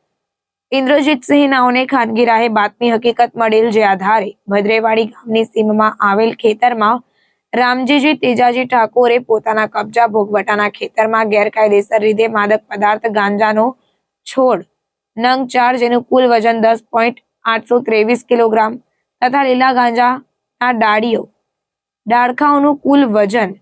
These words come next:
સત્તર પોઇન્ટ એકસો પચાસ કિલોગ્રામ, એમ કુલ વજન સત્યાવીસ પોઇન્ટ નવસો તોતેર કિલોગ્રામ, જેની કિંમત રૂપિયા બે લાખ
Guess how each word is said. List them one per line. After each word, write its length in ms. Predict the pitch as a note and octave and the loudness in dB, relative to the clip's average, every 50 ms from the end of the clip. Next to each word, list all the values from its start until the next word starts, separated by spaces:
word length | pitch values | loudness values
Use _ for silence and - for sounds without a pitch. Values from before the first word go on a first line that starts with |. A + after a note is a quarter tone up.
| _ _ _ _ _ _ _ _ _ _ | _ _ _ _ _ _ _ _ _ _
સત્તર 340 | - C4+ C4+ - - D#4 D#4 | -2 -2 0 2 0 0 0
પોઇન્ટ 320 | C#4 - C4+ C4+ C4+ - _ - | 0 0 0 0 -2 -4 _ -4
એકસો 320 | B3 G#3 - - B3+ B3 | -4 -4 -2 -2 -2 -2
પચાસ 320 | D4 C4+ - - B3 A#3+ - - | -2 -4 -2 0 -2 -2 -2 -4
કિલોગ્રામ, 520 | - B3 A#3+ A#3 A3+ A#3 A#3 A#3 A#3+ A#3+ - _ - | -2 0 0 2 2 2 0 0 -2 -4 -10 _ -4
એમ 260 | A3+ A#3 A#3 A#3+ B3 _ | -4 -4 -4 -6 -12 _
કુલ 280 | _ A#3+ A#3+ A#3+ B3 B3 - _ _ _ _ _ _ _ _ _ - | _ 0 2 2 2 0 -4 _ _ _ _ _ _ _ _ _ -4
વજન 480 | G#3 A3+ A3+ A3 G3+ B3+ A3+ F3+ F#3 - _ _ | -2 0 0 0 0 -2 -2 -4 -6 -14 _ _
સત્યાવીસ 600 | - - A#3 A3 - B3 A#3 A#3 A#3+ B3+ A#3 - | -6 -4 -4 -2 0 0 0 0 0 -2 -4 -4
પોઇન્ટ 300 | _ B3 B3 B3+ B3 - | _ -2 -2 -2 -2 0
નવસો 320 | B3 A3+ A3+ A#3+ B3+ A#3+ B3 | 0 0 0 0 0 -2 0
તોતેર 360 | - A3+ A3 - - B3 A#3+ | 0 -2 -2 0 -4 -4 -4
કિલોગ્રામ, 560 | B3 - A#3 A#3 A3+ A3 A3+ A#3 A#3+ B3 A3+ | -2 0 0 0 2 2 0 0 0 0 0
જેની 240 | A#3 A3+ A3+ A3 A3+ - | 0 0 0 -2 -2 -2
કિંમત 260 | A3+ A3 A#3+ B3 A#3+ | -2 -2 -2 -2 -4
રૂપિયા 340 | A3+ - - B3 A#3+ A3+ G#3+ | -6 -4 -2 0 -2 0 0
બે 100 | A3 G#3 | 0 0
લાખ 220 | G#3+ A3+ A#3 A#3 | 2 0 0 -2